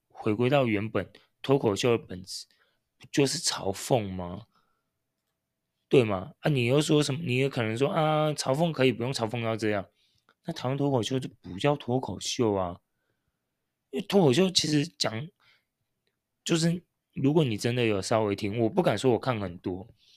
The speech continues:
但有时候一些短片，我看到一些脱口秀，我会停下来看。国外真的是基本上脱口秀什么都讲。对啊，可是我就觉得说，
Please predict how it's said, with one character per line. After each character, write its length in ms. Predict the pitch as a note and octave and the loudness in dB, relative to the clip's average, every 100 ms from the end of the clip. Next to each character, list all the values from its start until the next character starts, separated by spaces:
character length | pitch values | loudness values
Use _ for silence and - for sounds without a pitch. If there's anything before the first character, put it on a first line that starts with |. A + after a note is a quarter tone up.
| _ _ | _ _
但 160 | D#3+ | 0
有 160 | C#3+ G#2 | 2 2
时 80 | B2 | 4
候 80 | C3 | 4
一 60 | |
些 100 | C#3 | 4
短 260 | C3+ G2+ F#2+ | 2 0 -2
片， 280 | - A2+ G2+ | -4 -4 -4
我 40 | |
看 160 | - B2 | -6 -4
到 140 | B2 | -4
一 20 | |
些 80 | A#2+ | -4
脱 160 | A2+ G#2+ | -4 -4
口 80 | |
秀， 140 | G2 A2 | -2 -2
我 80 | F#2+ | -2
会 80 | |
停 160 | A2 G2 | -4 -6
下 140 | A2+ | -4
来 120 | F#2+ - | -6 -6
看。 280 | - C#3+ D3 _ _ _ _ _ _ _ _ _ | -12 -12 -14 _ _ _ _ _ _ _ _ _
国 160 | - C3 | 2 6
外 100 | F3 | 6
真 160 | D#3+ | 4
的 60 | C3+ | 2
是 300 | A#2+ C3+ D3 - _ _ _ _ _ _ _ _ _ _ _ - | 2 0 0 -8 _ _ _ _ _ _ _ _ _ _ _ -2
基 120 | D#3 | 2
本 140 | D3+ | 2
上 100 | A#2 | 0
脱 120 | B2 B2 | 0 0
口 80 | |
秀 120 | G#2 A#2 | 2 0
什 320 | - - B2 | -2 -2 -2
么 100 | F#2+ | -2
都 160 | G2+ G#2+ | -2 -2
讲。 260 | - B2+ E3 _ _ _ _ _ _ _ _ _ _ _ _ - | -4 -6 -14 _ _ _ _ _ _ _ _ _ _ _ _ 0
对 180 | A#2+ | 2
啊， 60 | G2+ | 4
可 100 | - | 2
是 100 | C#3+ | 0
我 200 | G3 A#2 | 0 2
就 180 | C#3+ F3+ | 4 4
觉 140 | D3+ | 4
得 80 | B2 | 2
说， 280 | B2 B2+ | 2 0